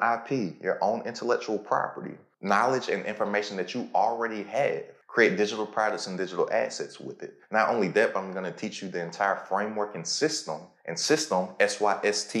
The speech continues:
E M, stands for saving yourself time, energy, and money so you don't have to go through the same pitfalls that I had to go through along the way.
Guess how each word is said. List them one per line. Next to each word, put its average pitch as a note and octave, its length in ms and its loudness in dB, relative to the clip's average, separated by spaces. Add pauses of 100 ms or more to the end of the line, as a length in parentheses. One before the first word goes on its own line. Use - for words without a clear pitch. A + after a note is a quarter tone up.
E G2+ 240 -6
M, G#2 300 -2 (180)
stands A2 320 2
for E2+ 120 0
saving A2 340 0
yourself G2 420 -2
time, G2+ 400 2
energy, F#2+ 320 -6
and D#2+ 160 -6
money G2+ 240 0
so E2+ 160 -6
you F2 100 -6
don't F#2+ 160 -4
have F#2+ 120 -4
to F#2 60 -4
go F#2 160 -4
through F2+ 140 -6
the E2 80 -10
same F2 240 -8
pitfalls F2 560 0
that D#2 100 -2
I F2 140 0
had F2 200 -6
to D#2+ 40 -8
go D2+ 200 -6
through D#2+ 220 -10
along D#2 220 -6
the D#2 60 -10
way. D2+ 220 -6